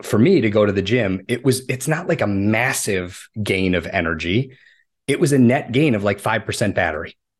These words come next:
But if I don't have fifteen percent, I can't get there. So if I'm at home and I'm at ten percent and all I'm thinking about is, "Oh, how do I get to the gym? How do I," nope.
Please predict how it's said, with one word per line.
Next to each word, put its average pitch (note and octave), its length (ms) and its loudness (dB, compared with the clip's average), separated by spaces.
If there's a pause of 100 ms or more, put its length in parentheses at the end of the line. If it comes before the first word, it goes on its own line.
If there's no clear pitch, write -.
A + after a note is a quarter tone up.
(240)
But A2 100 0
if G#2 100 -2
I E3+ 140 2
don't C#3+ 380 2
have C3+ 340 -2
fifteen A#2 520 0
percent, - 480 -4 (440)
I - 260 -6
can't B2+ 460 -2
get - 240 -2
there. - 260 -10 (600)
So B2+ 260 2
if A2+ 100 -2
I'm F#3 160 2
at D3 80 0
home A2+ 560 0 (140)
and A2 100 0
I'm C3+ 140 2
at B2 140 -2
ten G#2+ 260 -2
percent G#2+ 560 -2 (400)
and - 260 -4
all C3+ 320 4
I'm A#2 220 2
thinking B2+ 280 0
about F2+ 260 -2
is, F2 260 -4
"Oh, G#2+ 120 2
how G#2+ 200 -2
do G#2+ 80 2
I G2+ 80 2
get F#2+ 160 -2
to G2+ 80 -6
the F#2 80 -4
gym? F2 260 -2
How G2+ 120 -2
do G2 80 0
I," G2+ 40 -6 (420)
nope. C3 320 0